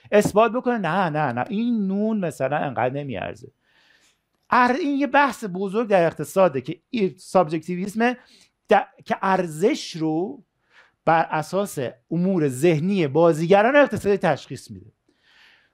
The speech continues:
بنابراین شما هر کاری که می‌کنید بر اساس، یعنی تمام، یک کلام، جنبندی، ت-، جنبندی این قسمت، تمام کنش‌های اقتصادی ما مبتنی بر سوده.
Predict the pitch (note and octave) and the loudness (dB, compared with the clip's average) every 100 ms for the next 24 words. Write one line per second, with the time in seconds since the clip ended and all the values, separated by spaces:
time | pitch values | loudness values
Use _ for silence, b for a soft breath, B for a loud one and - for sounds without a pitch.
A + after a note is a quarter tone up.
0 | b - G#3+ A#3 B3 D4 C#4+ C4+ C4 D4 | b 2 4 6 4 2 -2 2 2 2
1 | - B3 C#4+ B3+ A3 G#3 B3 B3 A3+ G#3 | 4 4 4 0 -4 -2 0 2 0 -2
2 | G3+ F#3 G3+ C#4 _ - - A3+ C#4 A#3+ | -10 -6 -6 -6 _ -14 -6 0 2 4
3 | C4 C4+ C#4 A#3 G3 - _ _ _ _ | 4 6 6 4 -2 -4 _ _ _ _
4 | _ _ F#3+ D3+ - A2 - - _ _ | _ _ -2 -2 0 -2 -4 -10 _ _
5 | - D#3+ D3+ C#3 A#2 G2+ _ b b b | 0 2 2 -2 -2 -10 _ b b b
6 | _ - F3+ D#3+ D#3 D3+ D#3+ F3+ C3+ G#2+ | _ -8 -6 -2 0 0 0 -2 -2 -4
7 | - F#2 _ - G3+ G#3+ A#3 B3+ B3+ B3 | -6 -16 _ 0 0 2 0 0 0 -2
8 | A3 G3 F3+ - G3+ G#3 F#3+ F3+ E3+ A3 | -2 -2 -4 -4 -4 -2 -6 -6 2 6
9 | A3+ A3 F3+ D#3+ C3 - b b b - | 6 4 2 2 2 -2 b b b 2
10 | G3+ - G3 - G3+ F#3 F3+ F3 E3+ F3 | 2 2 2 4 4 4 0 -2 0 2
11 | F#3+ G#3 - _ _ _ - E3 D3+ E3+ | 4 2 -4 _ _ _ -6 -4 -4 -2
12 | F3 F3+ D#3 A2+ G#2 - A2 G#2 | 0 0 -2 -4 -10 -16 -16 -16